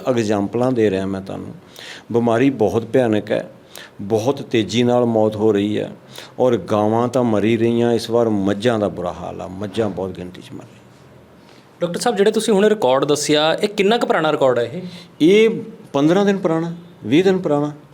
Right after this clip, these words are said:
Speaker 2: ਤੇ ਫਿਰ ਓਪਨਲੀ ਕੋਈ ਗੱਲ ਕਿਉਂ ਨਹੀਂ ਕਰ ਰਿਹਾ? ਕਿਉਂਕਿ ਮੀਡੀਆ ਦੇ ਵਿੱਚ ਮੇਰੇ ਖਿਆਲ ਨਾਲ ਕਿਤੇ ਇਹ ਗੱਲ ਹਜੇ ਤੱਕ ਆਈ ਨਹੀਂ ਸਾਹਮਣੇ।
Speaker 1: ਪਤਾ ਨਹੀਂ, ਜਾਂ ਤਾਂ ਲੋਕਾਂ ਨੂੰ ਇਲੈਕਸ਼ਨ ਦਾ ਬੁਖਾਰ ਚੜ੍ਹਿਆ ਹੋਇਆ।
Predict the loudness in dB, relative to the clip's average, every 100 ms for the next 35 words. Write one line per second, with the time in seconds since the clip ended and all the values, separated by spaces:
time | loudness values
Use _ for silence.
0 | -20 -20 -20 -20 -20 -20 -20 -12 -4 0
1 | 2 2 2 2 4 4 2 2 4 4
2 | 4 2 4 4 4 4 4 4 2 2
3 | 2 4 4 2 2 4 4 4 4 4
4 | 2 2 2 2 2 2 -2 -6 -12 -20
5 | -20 -20 -4 0 2 4 4 4 2 4
6 | 4 4 4 4 4 2 2 4 2 0
7 | 0 2 2 2